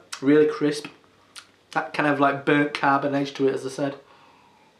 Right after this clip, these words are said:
But they also wanted it to be a, a showcase of, um, of New Zealand hops, and that is in there. I'm getting kind of melon, but then it's that traditional thing that I get where dark malts and kind of citrus hops meet and become kind of more berry-like,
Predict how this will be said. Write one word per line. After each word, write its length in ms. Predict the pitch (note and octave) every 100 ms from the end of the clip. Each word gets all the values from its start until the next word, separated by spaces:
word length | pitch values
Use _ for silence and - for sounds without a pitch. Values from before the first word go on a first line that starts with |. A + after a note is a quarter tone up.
| _ _ _ _ _ _ _ _ - - _ -
But 100 | D3
they 80 | D3
also 340 | D#3 E3+ E3
wanted 260 | D3 D3 C#3
it 60 | C3+
to 80 |
be 140 | C3 B2+
a, 380 | B2+ C3 B2 - - _ _ _ _ _ -
a 40 | -
showcase 500 | G3 G3+ F3+ D3 D3
of, 260 | C3 B2
um, 320 | B2 A2+ A2 G2+ G2 _ _ _ - -
of 120 | C3
New 140 | C3+
Zealand 300 | B2+ B2+ A#2+
hops, 260 | C#3 C3+ - -
and 160 | F#3
that 160 | G#3+ G#3+
is 160 | G3+
in 180 | G3 F#3
there. 260 | E3 A#2 - - - - - - - _ - -
I'm 140 | D3+
getting 240 | D#3+ D#3+
kind 140 | D3+ D#3
of 80 | C#3
melon, 440 | D#3 D#3+ D#3+ D#3
but 160 | D3+ C#3+
then 140 | D#3+
it's 180 | D#3+ D#3
that 420 | D#3+ C#3+ C3+ - _ -
traditional 440 | - F#3 A3 E3
thing 180 | C#3+ E3
that 140 | C#3+
I 200 | C#3 D3
get 180 | D3 B2
where 160 | C3 B2+
dark 380 | - D#3 D3 C#3+
malts 320 | C#3 B2+ -
and 200 | B2+ A#2
kind 140 | C3+
of 220 | B2 A2+
citrus 340 | - E3 - -
hops 340 | D#3+ - -
meet 360 | C#3 D3+ C#3 -
and 80 | -
become 240 | - F#3
kind 180 | G3+ F3
of 60 |
more 200 | E3 D3+
berry-like, 680 | - C3 C3+ D#3+ E3 E3 E3